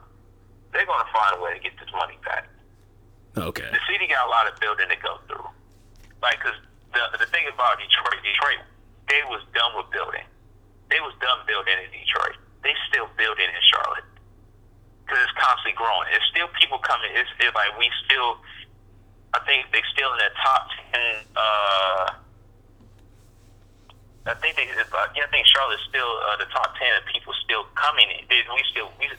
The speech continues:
Speaker 1: it's growing. It's one of the top ten, uh, growing state, uh, cities.
Speaker 2: Right.
Speaker 1: And, and if I'm not mistaken, but it's still, people still coming here. You got, uh, you got people from New York. You got people from, uh,
Speaker 2: Detroit.
Speaker 1: Michigan.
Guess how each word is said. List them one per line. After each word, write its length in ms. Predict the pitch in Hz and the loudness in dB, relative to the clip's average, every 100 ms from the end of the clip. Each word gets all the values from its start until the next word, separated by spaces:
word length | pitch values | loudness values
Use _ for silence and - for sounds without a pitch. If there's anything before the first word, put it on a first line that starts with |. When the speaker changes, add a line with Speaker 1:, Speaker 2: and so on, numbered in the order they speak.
| - | -6
Speaker 1:
it's 160 | 127 131 - | -4 -4 -4
growing. 320 | 127 165 - - | -2 -2 -4 -4
It's 160 | 135 127 | -2 -2
one 80 | 135 - | 0 0
of 80 | |
the 20 | - | 0
top 240 | 117 - | -2 0
ten, 160 | 127 110 - | -2 -2 -4
uh, 160 | 107 98 113 | 0 0 2
growing 240 | 107 101 - | 0 0 0
state, 220 | 143 - - | -2 -4 -6
uh, 160 | 131 104 | -4 -2
cities. 280 | - 147 - - - - - | -2 -2 -4 -18 -16 -12 -8
Speaker 2:
Right. 320 | 104 98 - - - - | -6 -6 -10 -16 -8 4
Speaker 1:
And, 300 | 135 123 117 104 - - - - - - - - - - - - | 8 8 6 2 -12 -20 -20 -20 -20 -20 -20 -20 -20 -20 -4 6
and 40 | 117 | 6
if 80 | 113 | 6
I'm 160 | 123 | 2
not 240 | 117 110 - | 2 0 0
mistaken, 480 | - 143 143 127 107 | -4 0 0 -2 -4
but 80 | 104 98 | -2 -2
it's 80 | - - | -2 0
still, 240 | 139 123 - | 0 0 -4
people 240 | 117 117 - | -6 -4 -4
still 160 | 113 - | -4 -2
coming 320 | 123 135 117 | -2 0 2
here. 240 | 92 87 | 4 6
You 160 | 90 - | 4 2
got, 280 | 113 98 92 - - - - - - | 2 0 0 -6 -14 -14 -16 -16 0
uh, 340 | 98 92 - - - - - - - - - - | 2 4 0 -4 -10 -20 -20 -20 -20 -20 -20 -10
you 80 | 123 | -4
got 80 | 117 | -2
people 160 | - - | -4 -6
from 80 | 110 | -6
New 160 | 110 104 | -6 -6
York. 320 | 104 95 - - | -4 -4 -4 -4
You 80 | 123 | -4
got 80 | |
people 240 | - - - | -4 -6 -2
from, 240 | 110 104 98 92 - - - - - | 0 0 0 -6 -18 -20 -20 -20 -2
uh, 400 | 107 101 90 65 - - - - | 2 4 6 4 2 -2 -18 -14
Speaker 2:
Detroit. 480 | - 92 147 139 135 | -6 4 6 8 6
Speaker 1:
Michigan. 160 | - | 2